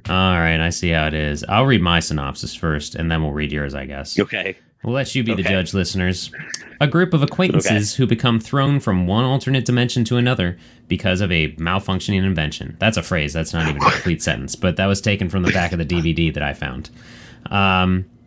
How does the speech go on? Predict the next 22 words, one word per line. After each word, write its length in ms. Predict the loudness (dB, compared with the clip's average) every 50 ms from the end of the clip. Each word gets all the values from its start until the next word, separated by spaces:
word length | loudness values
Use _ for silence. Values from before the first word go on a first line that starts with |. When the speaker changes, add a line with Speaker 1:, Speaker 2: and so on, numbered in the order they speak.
| -20 -20 -20 -20 -20 -10
Speaker 1:
pilot 360 | -4 -2 0 2 2 2 0 2
synopsis. 680 | 2 2 2 2 0 0 0 0 0 0 -2 -6 -8 -12 -18 -20 -20 -20 -4 0
In 120 | 2 2
a 40 | 2
San 360 | 2 2 2 4 4 4 2
Francisco 880 | 2 0 0 2 4 4 4 2 2 2 2 0 0 0 0 0 0 2
basement, 680 | 2 2 2 2 2 0 0 0 0 0 -2 -4 -10
physics 400 | -4 -2 0 0 2 0 0 -2
post-grad 1000 | -6 -4 -2 0 0 0 -2 -6 -4 0 0 2 2 4 4 2 2 0 -2 -4
student 480 | -6 -2 0 2 2 2 2 0 -2 -2
Quinn 260 | -2 0 2 2 2
Mallory 400 | 2 2 2 2 2 0 0 0
has 160 | -2 -2 -2
found 220 | 0 0 2 4 4
a 20 |
way 120 | 4 4 4
to 60 | 2
create 320 | 2 2 0 0 0 -2 -2
portals 420 | 0 0 2 2 2 2 0 0
to 80 | -2 0
parallel 300 | 2 2 4 4 6 4
universes, 640 | 4 4 4 2 0 -2 -2 -4 -6 -8 -8 -10